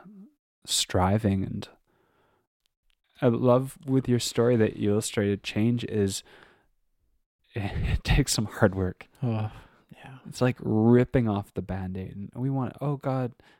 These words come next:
Speaker 1: um, pray that you would change my life." And we hope it's like this upgrade or like a download from the cloud.
Speaker 2: Yeah.
Speaker 1: Um, but there's these circumstances that come and these opportunities to walk it out that really,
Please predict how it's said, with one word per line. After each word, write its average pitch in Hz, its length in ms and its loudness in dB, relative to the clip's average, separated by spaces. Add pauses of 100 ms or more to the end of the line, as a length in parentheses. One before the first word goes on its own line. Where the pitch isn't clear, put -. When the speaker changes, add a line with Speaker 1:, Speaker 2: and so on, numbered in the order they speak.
(220)
Speaker 1:
um, 113 300 -14 (260)
pray 123 500 0
that - 360 -6
you 110 180 -4
would 117 120 -6 (460)
change 131 300 0
my 117 100 2
life." 110 340 2
And 117 140 -2
we 127 100 6
hope 147 200 4
it's - 160 -2
like 123 140 -4
this 107 180 -6 (200)
upgrade 117 480 0
or 113 60 4
like 107 160 0
a 110 40 0
download 101 680 0
from 101 420 -4
the 113 140 -12
cloud. 107 640 0 (380)
Speaker 2:
Yeah. 101 220 4
Speaker 1:
Um, 90 280 -4 (1300)
but - 140 -4 (760)
there's 110 220 -12
these 107 140 -6
circumstances 104 760 -6
that - 140 -8
come 98 320 -4
and 98 80 -2
these 107 140 2
opportunities 101 800 2
to 101 100 -2
walk 92 300 -4
it - 80 -6
out 95 240 -8
that - 200 -8
really, 107 580 0